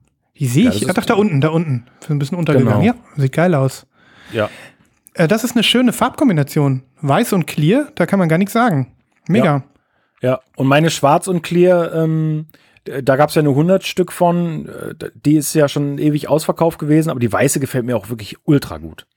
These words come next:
Speaker 1: Mega.
Speaker 2: Ja.
Speaker 1: Ja, das ist, äh, ist was fürs, ähm, fürs Regal, Freunde.
Speaker 2: Ja.
Speaker 1: Und, ähm, ich muss gestehen, ich hab, ähm, du hast ja auch damals schon bei dem, äh, Artist gesagt, dass man, dass man da in die Embryo-Haltung muss, aufs Sofa.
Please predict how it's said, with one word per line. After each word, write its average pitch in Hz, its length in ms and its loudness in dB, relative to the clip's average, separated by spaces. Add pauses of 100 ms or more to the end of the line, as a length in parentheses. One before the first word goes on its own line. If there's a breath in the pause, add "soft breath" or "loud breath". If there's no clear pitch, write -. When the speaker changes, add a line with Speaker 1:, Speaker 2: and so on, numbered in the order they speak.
(260)
Speaker 1:
Mega. 143 380 0 (420 soft breath)
Speaker 2:
Ja. 110 160 -4 (480 loud breath)
Speaker 1:
Ja, 247 240 4 (100)
das 190 240 0
ist, - 320 -4
äh, 226 380 2
ist 220 220 -2
was 226 160 0
fürs, - 380 0
ähm, 214 600 0
fürs 220 240 -2
Regal, 220 340 2
Freunde. 143 460 0 (420 loud breath)
Speaker 2:
Ja. 127 140 0
Speaker 1:
Und, 180 180 2 (140)
ähm, 190 180 2
ich 220 140 -2
muss 233 180 0
gestehen, 214 500 0
ich 190 160 -4
hab, 202 200 -2
ähm, 185 260 2
du 170 100 2
hast 180 100 0
ja 202 80 0
auch 147 60 -2
damals 196 360 0
schon 196 240 0
bei 180 260 2
dem, 170 400 -2
äh, 170 160 -2
Artist 190 320 -2
gesagt, 175 460 0
dass 160 140 -2
man, 160 360 0 (640 loud breath)
dass - 140 -10
man 165 100 0
da 165 100 4
in 165 80 2
die 170 100 0
Embryo-Haltung 202 680 2
muss, 220 340 -2
aufs 151 180 -2
Sofa. 226 440 0